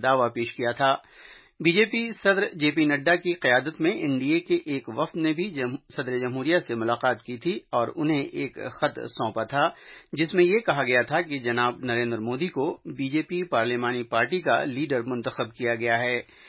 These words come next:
این ڈی اے کی اتحادی پارٹیوں کی حمایت کے خطوط بھی صدر جمہوریہ کو سونپے گئے۔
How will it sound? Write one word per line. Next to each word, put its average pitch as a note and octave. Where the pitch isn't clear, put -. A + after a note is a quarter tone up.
این E3+
ڈی G3
اے A#3
کی A3+
اتحادی D3
پارٹیوں D3
کی E3
حمایت C3
کے A#2+
خطوط D3
بھی C3
صدر A#2
جمہوریہ C3
کو A2+
سونپے G#2+
گئے۔ C3